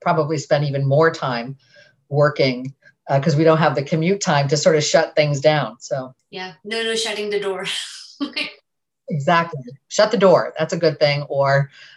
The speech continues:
Speaker 1: shove your laptop under your bed or wherever you're working.
Speaker 2: True.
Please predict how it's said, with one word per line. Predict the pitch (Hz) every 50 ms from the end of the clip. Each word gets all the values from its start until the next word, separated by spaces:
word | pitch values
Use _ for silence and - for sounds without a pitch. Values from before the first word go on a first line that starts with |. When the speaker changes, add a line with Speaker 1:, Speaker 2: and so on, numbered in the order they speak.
| _ _
Speaker 1:
shove | - - - - 185 170 170
your | 175 175 165
laptop | 165 160 160 160 - 180 143 139 156
under | 151 147 147
your | 147 139 135
bed | 143 135 131 120
or | 120 127
wherever | 127 127 135 143 139 143
you're | 143 139 135
working. | 127 123 117 - - 117 - - _ _ _ _ _ -
Speaker 2:
True. | - - 208 208 196 185